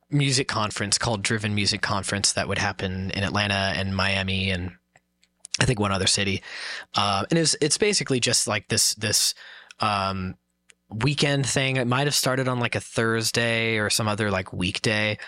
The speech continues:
Um, and they would ho-, have these panels where they would have different people from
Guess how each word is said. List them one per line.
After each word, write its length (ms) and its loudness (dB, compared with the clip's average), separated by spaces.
Um, 220 2
and 100 2
they 60 2
would 100 2
ho-, 200 2
have 160 0
these 200 0
panels 680 0
where 160 0
they 120 0
would 120 0
have 180 0
different 300 0
people 340 -2
from 460 0